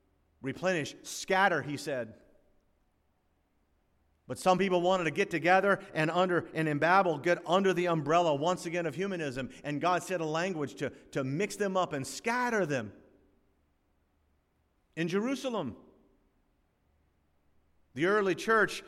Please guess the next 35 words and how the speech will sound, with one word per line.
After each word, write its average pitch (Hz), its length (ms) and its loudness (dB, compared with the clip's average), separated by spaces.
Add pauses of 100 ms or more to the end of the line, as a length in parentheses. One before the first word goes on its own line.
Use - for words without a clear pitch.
the 156 120 0
early 202 240 2
Christians 196 420 -4
were 156 100 0
told 202 380 0 (160)
to 165 100 -4
go 214 240 2
by 233 200 4
Jesus 202 360 -2 (140)
into 170 260 2
all 285 240 8
the 294 100 4
world 202 380 4
and 131 120 -2
take 180 240 6
that 160 180 -4
gospel, 143 400 0
the 123 100 -2
fruit. - 480 0
But 160 140 -2
Christians 233 400 -4
wanted 185 200 0
to 147 60 -6
stay 247 340 0
in 247 100 0
Jerusalem 180 520 -2 (160)
and 160 200 2
live 208 160 4
under 170 140 2
the 143 140 2
umbrella 143 500 4 (120)
of 147 100 0
a 147 60 -2
collective 156 720 -4 (120)
society. 117 720 -6